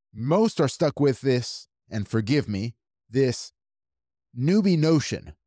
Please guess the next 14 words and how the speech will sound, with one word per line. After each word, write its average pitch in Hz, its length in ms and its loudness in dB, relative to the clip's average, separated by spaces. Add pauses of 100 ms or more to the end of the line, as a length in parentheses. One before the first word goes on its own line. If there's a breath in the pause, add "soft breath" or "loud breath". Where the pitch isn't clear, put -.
(200)
that 123 140 0
a 120 60 0
national 139 500 0
team 110 220 -2
manager 101 520 -4 (220)
has 160 400 0
to 180 160 -2
implement 127 420 0
a 120 60 0
system 123 380 -2
that 104 240 -2
fits - 460 -4
the 127 280 0
players. 120 720 0